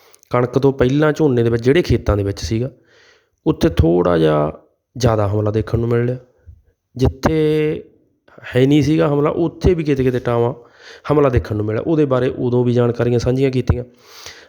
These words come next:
ਹਾਲਾਂਕਿ ਕਈ ਜਗ੍ਹਾ 'ਤੇ ਇਸ ਚੀਜ਼ ਨੂੰ ਬੜਾ ਹਊਆ ਬਣਾ ਕੇ ਪੇਸ਼ ਕੀਤਾ ਗਿਆ। ਕਈ ਕਿਸਾਨ ਵੀਰ ਮਤਲਬ ਇਸ ਚੀਜ਼ ਤੋਂ ਘਬਰਾਉਂਦੇ ਸੀਗੇ ਕਿ ਸਾਡੇ ਜੀ ਕਣਕ ਸੁੰਡੀ ਖਾ ਗਈ। ਕਈ ਥਾਵਾਂ 'ਤੇ ਕੀ ਹੁੰਦਾ ਕਿ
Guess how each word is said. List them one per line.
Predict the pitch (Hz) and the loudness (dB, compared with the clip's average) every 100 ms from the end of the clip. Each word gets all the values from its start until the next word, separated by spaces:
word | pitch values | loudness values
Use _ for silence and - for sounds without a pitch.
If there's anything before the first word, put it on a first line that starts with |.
| - | -2
ਹਾਲਾਂਕਿ | 127 151 160 160 | 0 2 2 0
ਕਈ | 160 165 | -2 -2
ਜਗ੍ਹਾ | 165 151 | -2 -2
'ਤੇ | 143 147 | -2 -4
ਇਸ | 143 | -4
ਚੀਜ਼ | - 135 | -6 -4
ਨੂੰ | 131 127 | -4 -2
ਬੜਾ | 127 123 | -2 -2
ਹਊਆ | - - 120 120 | -6 -4 0 2
ਬਣਾ | 127 123 | 2 0
ਕੇ | 123 | 0
ਪੇਸ਼ | 123 123 113 | -2 -2 -2
ਕੀਤਾ | - - 117 | -8 -8 -6
ਗਿਆ। | 117 120 127 - | -4 -4 -6 -2
ਕਈ | 123 | -2
ਕਿਸਾਨ | 120 120 117 117 | -2 0 0 0
ਵੀਰ | 117 117 120 120 - - - - - | 0 0 0 -2 -6 -20 -20 -18 -2
ਮਤਲਬ | 113 120 | 0 2
ਇਸ | 139 120 | 2 0
ਚੀਜ਼ | - 120 | -2 -4
ਤੋਂ | - 120 120 | -4 -2 0
ਘਬਰਾਉਂਦੇ | 131 147 120 117 | 2 2 0 -2
ਸੀਗੇ | 110 120 123 | -2 -2 -2
ਕਿ | 120 | -4
ਸਾਡੇ | 113 113 113 117 | -4 -4 -4 -6
ਜੀ | 117 | -6
ਕਣਕ | 117 117 117 - - 113 113 120 - _ | -6 -6 -6 -6 -4 0 0 -4 -10 _
ਸੁੰਡੀ | - 131 113 | -2 0 0
ਖਾ | 104 107 | 0 -2
ਗਈ। | 107 | -2
ਕਈ | 107 151 | 0 0
ਥਾਵਾਂ | 156 151 | 2 2
'ਤੇ | 147 | 0
ਕੀ | 143 139 | -2 -4
ਹੁੰਦਾ | 127 117 120 - - - - - - - _ - | -4 -4 -6 -10 -20 -20 -20 -20 -20 -20 _ 0
ਕਿ | 120 117 117 117 | 2 4 2 0